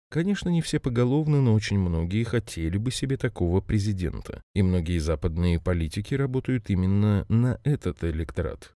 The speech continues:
Несомненно, это верный пиар-ход. Вопрос только в том, насколько он искренен.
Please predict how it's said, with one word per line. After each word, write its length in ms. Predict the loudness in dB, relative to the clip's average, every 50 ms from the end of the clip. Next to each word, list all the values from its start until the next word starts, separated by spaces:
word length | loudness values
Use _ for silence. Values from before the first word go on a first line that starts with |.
| _ -2
Несомненно, 680 | 0 0 0 -2 -2 0 0 0 0 0 0 0 -2
это 140 | 0 0 -2
верный 640 | -2 0 0 0 0 0 0 2 2 2 0 -2 -4
пиар-ход. 680 | _ 0 2 2 2 2 -2 -6 -8 -10 -10 -10 -12 -18 _ -4
Вопрос 420 | -4 -4 -2 0 -2 -2 -2 -2
только 300 | -2 -2 -2 -2 -4 -6
в 80 | -8 -6
том, 340 | -6 -4 -2 -2 -2 -4 -4 -4
насколько 600 | -2 -2 -2 -2 -4 -2 -2 -2 -2 0 -2 0
он 200 | 0 2 2 2
искренен. 600 | 0 -2 -6 -6 -6 -6 -6 -8 -10 -10 -12